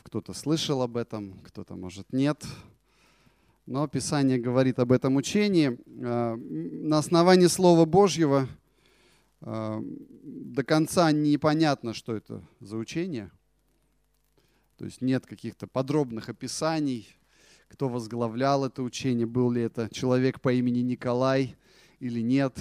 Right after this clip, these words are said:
А, нет подробных описаний, что это было, в чём дос-, ну, до-, достаточно подробного какого-то изложения. В то же время Писание даёт нам, а, общее, как бы, описание,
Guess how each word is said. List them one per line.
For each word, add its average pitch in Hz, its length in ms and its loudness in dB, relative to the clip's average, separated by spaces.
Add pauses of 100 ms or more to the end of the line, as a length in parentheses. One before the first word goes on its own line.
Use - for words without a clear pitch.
(880)
А, 110 760 -4
нет 131 760 4 (240)
подробных 151 580 8
описаний, 151 600 4
что 156 280 6
это 143 220 6
было, 123 1120 -2
в - 80 -20
чём 127 440 0 (340)
дос-, 127 420 -4
ну, 151 220 6
до-, 120 340 -6
достаточно 135 680 0
подробного 131 640 2
какого-то 113 440 -8
изложения. 135 420 -2
В 139 40 -20
то 202 140 4
же 180 120 2
время 214 460 4 (640)
Писание 175 480 4
даёт 156 380 6
нам, 135 240 2
а, 120 320 2
общее, 127 560 -2
как 98 200 -12
бы, 95 140 -8
описание, 123 760 -4